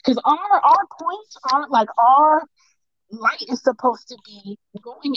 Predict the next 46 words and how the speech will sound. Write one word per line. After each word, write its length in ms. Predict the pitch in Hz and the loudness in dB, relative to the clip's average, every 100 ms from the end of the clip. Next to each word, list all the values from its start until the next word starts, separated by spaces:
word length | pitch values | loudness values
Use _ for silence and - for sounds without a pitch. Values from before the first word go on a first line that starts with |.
| 220 | -4
out 140 | 226 | -4
and 120 | 233 - | -4 -12
talking 400 | - 262 - 226 | -12 -12 -12 -6
to 100 | 226 | -4
people 320 | 214 208 202 | -2 0 0
and 180 | 160 196 | 0 -2
preaching 380 | - 247 - 214 | 0 0 0 0
the 100 | 196 | 0
word 320 | 196 190 196 | 2 0 -2
to 120 | - | -4
people. 420 | 214 196 - - 285 - - - | -6 -6 -2 -2 -2 -8 -20 -8
So 240 | - 190 | -4 -4
if 80 | 202 | -6
you 160 | 233 294 | -12 -12
have 320 | - 320 311 | -4 -4 -4
someone 420 | - 285 269 269 | -4 -2 0 0
here 420 | 247 233 247 247 277 - - - | 0 -6 -2 0 0 -8 -20 -6
that 240 | - 208 - | -4 -4 -6
you 80 | 254 | -8
know 160 | 240 233 | -8 -6
they 140 | 233 262 | -2 -2
need 360 | 226 233 254 - | -4 -6 -6 -8
a 60 | |
prayer, 420 | 233 - 247 247 269 - - - | -14 -18 -14 -10 -10 -10 -20 -2
your 140 | 508 | 0
job 240 | 554 262 262 | 2 0 -2
is 140 | 247 - | -6 -4
to 80 | 214 | -2
go 200 | 226 220 | 0 0
and 140 | 233 | 0
pray 220 | - 330 | -2 -4
for 160 | 370 214 190 | -8 -6 -4
them. 240 | - 156 - - - - | -4 -6 -10 -20 -18 -2
And, 120 | 302 | -2
you 140 | 403 539 | -2 0
know, 120 | 539 508 | 0 2
check 120 | 466 466 | -2 -2
up 120 | 466 | 0
on 160 | 381 330 | 0 0
them, 120 | 269 | -4
make 160 | 320 | -6
sure 140 | - 415 370 | -8 -16 -16
they're 300 | 302 277 277 | -16 -10 -6
good. 200 | 392 311 | -4 -2
Like, 160 | 247 269 | 0 2
"Hey, 160 | 359 | 2